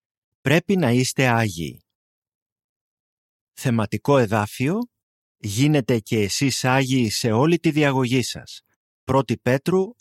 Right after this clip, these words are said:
ένα δεκαπέντε. Ύμνος τριάντα τέσσερα. Ας περπατάμε με ακεραιότητα. Περίληψη. Αγαπάμε τον Ιεχωβά πάρα πολύ και θέλουμε να τον ευαρεστούμε. Ο Ιεχωβά είναι άγιος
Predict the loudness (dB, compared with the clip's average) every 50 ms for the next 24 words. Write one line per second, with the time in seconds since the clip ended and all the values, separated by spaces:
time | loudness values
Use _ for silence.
0 | _ -4 0 0 2 2 2 2 0 0 0 -2 -4 -2 -2 -2 -2 -2 -6 -8
1 | -12 -18 _ _ _ _ _ _ _ _ _ _ -2 0 2 4 4 4 4 2
2 | 2 0 -2 -6 -8 _ -4 0 2 2 4 2 2 2 0 0 0 -2 -2 -2
3 | -4 -6 -8 -8 -10 -14 _ _ _ _ _ _ _ _ _ _ -2 0 0 0
4 | 0 -2 0 -2 -2 0 -2 -4 -4 0 0 0 2 2 2 0 0 0 0 0
5 | 0 0 0 0 0 0 0 2 0 -2 -2 -6 -12 -14 -14 -18 -20 -20 _ _
6 | _ _ _ _ _ _ _ _ _ _ _ _ _ 0 0 2 2 2 2 0
7 | -2 -4 -4 -8 -10 -10 -12 -16 -20 _ _ _ _ _ _ _ _ _ _ -4
8 | -4 -2 -2 -2 -4 -2 0 0 2 2 0 2 2 2 2 2 0 0 0 -2
9 | -2 0 0 -2 0 0 2 2 2 4 2 0 0 -2 -4 -2 -4 -6 -6 -8
10 | -14 _ _ _ _ _ _ -4 -4 -4 -2 0 0 2 2 2 2 2 2 0
11 | 0 0 0 0 0 0 0 0 0 0 -2 -4 -4 -4 -2 -2 -2 -2 -6 -8
12 | -12 _ _ _ _ _ _ _ _ _ _ _ -2 0 2 2 2 2 2 0
13 | -2 -2 0 2 2 2 4 2 2 2 2 2 2 2 0 0 -2 -4 -4 -4
14 | -4 -6 -8